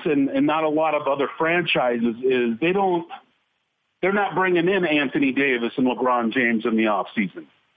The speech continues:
Uh, you know, they're not, you know, they're not bringing in Chris Paul and Russell Westbrook and James Harden or whatever. It's been, for the most part, basically the same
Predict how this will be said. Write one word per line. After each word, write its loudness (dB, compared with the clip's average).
Uh, 2
you 2
know, 0
they're 2
not, -2
you 0
know, -2
they're 0
not -2
bringing 0
in 0
Chris -2
Paul 0
and 0
Russell 0
Westbrook 0
and 0
James 0
Harden -2
or 2
whatever. 0
It's -2
been, -2
for -2
the 0
most 0
part, 0
basically -2
the -2
same 0